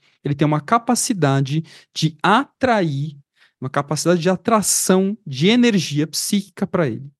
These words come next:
E essa atração de energia psíquica faz com que ele possa atingir o limiar da consciência tal e qual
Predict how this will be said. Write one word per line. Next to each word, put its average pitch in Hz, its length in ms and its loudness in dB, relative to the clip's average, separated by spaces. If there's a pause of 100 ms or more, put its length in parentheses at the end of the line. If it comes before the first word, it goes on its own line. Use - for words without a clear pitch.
(760)
E 208 80 -2
essa 220 200 -2
atração 247 400 -2
de 277 80 0
energia 190 360 2
psíquica 226 720 -2 (720)
faz 220 480 2
com 220 180 -2
que 208 300 -4
ele 143 480 0 (760)
possa 143 680 0
atingir 180 880 2 (200)
o 254 160 4
limiar 254 640 2
da 170 180 0
consciência 160 1000 -6 (240)
tal 226 280 0
e 269 60 -2
qual 139 540 0